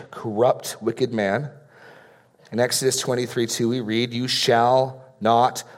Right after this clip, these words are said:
fall in with the many to do evil. You shall not bear witness in a lawsuit siding with the many so as to pervert justice."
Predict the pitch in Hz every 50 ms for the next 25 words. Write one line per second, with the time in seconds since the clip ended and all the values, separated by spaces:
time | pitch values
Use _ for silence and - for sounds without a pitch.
0 | - _ - - - 131 139 135 127 123 123 127 131 131 - 120 117 113 117 117
1 | 117 117 - 120 117 113 110 113 117 117 - - 123 131 127 117 110 107 110 104
2 | 120 135 127 120 123 113 - - - 135 113 117 117 120 120 117 117 117 117 117
3 | 120 - - - 123 117 113 110 110 110 104 98 107 117 117 123 123 117 110 -
4 | - 127 117 110 110 113 110 110 107 - - 135 127 120 - - - 117 113 113
5 | 123 123 123 117 - 123 113 110 110 107 107 113 120 113 - - 117 110 117 113
6 | 117 117 - - 135 135 127 - 110 107 104 - - 143 151 156 151 - - 135
7 | 113 113 - - - -